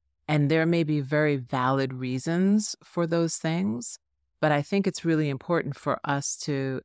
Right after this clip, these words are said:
investigate. And that's part of,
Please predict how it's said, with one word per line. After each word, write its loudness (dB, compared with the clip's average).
investigate. -4
And 2
that's 0
part -2
of, -4